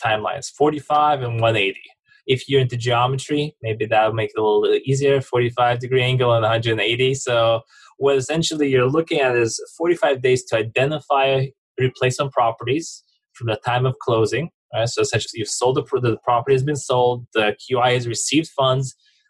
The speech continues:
the clock is now running. You have forty-five days to identify replacement properties.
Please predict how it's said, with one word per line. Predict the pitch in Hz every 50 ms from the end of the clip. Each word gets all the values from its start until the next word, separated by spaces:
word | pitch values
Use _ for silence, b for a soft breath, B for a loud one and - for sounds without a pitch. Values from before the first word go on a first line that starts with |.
| _ _ _ _ -
the | 127 117 113 -
clock | - - 135 131 123 - - - 131
is | 117 110 101
now | 110 120 120 120
running. | 117 113 113 110 107 104 98
You | 98 95 95
have | 95 -
forty-five | - - 135 131 135 127 - - 123 117 113 117
days | 123 123 123 117 -
to | - 110
identify | 107 104 - 131 143 143 135 - 139 127 123
replacement | 113 107 - - - 117 113 - 110 - _
properties. | - 135 143 160 - - 175 175 175 170 -